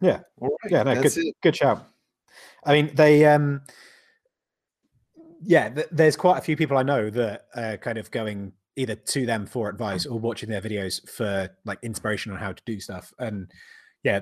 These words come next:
Speaker 1: like you say, the stuff that they're doing. I mean, the fact that they made, like, fucking structural beams out of recycled plastic is mad. And I, I don't know if you saw the little, uh, Instagram video they did where they were like, "Oh yeah, we, we don't need to tap this. We can just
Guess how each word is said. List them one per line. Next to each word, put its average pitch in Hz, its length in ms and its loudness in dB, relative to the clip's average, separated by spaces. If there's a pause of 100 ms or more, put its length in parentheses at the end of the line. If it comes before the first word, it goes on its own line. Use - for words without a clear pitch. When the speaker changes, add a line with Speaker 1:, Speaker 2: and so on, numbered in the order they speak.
Speaker 1:
like 143 140 2
you 123 40 -6
say, 117 140 2
the 127 100 -4
stuff 180 220 2
that - 60 -10
they're 131 100 -2
doing. 123 180 0
I - 40 -4
mean, 180 100 2
the 190 60 0
fact - 180 0
that 190 60 -4
they 175 100 2
made, 165 300 -2
like, 139 200 2
fucking 151 440 -4
structural 160 800 2
beams 123 440 0
out 123 300 -4
of 120 260 -6 (340)
recycled 120 440 -2
plastic 113 400 -4
is 104 120 -10
mad. 117 340 -6
And 143 180 2 (520)
I, 151 80 2
I - 20 8
don't 156 180 4
know 175 60 8
if 165 80 6
you 160 60 4
saw 160 180 8
the 143 80 6
little, 135 600 4
uh, 117 720 0
Instagram 123 360 -2
video 107 180 -8
they 98 100 -6
did 98 200 -8
where 120 340 -2 (460)
they 135 80 4
were 135 80 4
like, 139 220 2
"Oh 208 60 4
yeah, 170 120 6
we, 165 280 2
we 160 60 4
don't 190 160 4
need 180 240 4
to 143 160 4
tap - 460 -4
this. - 440 -4
We 135 120 -2
can 143 120 -8
just 143 180 -2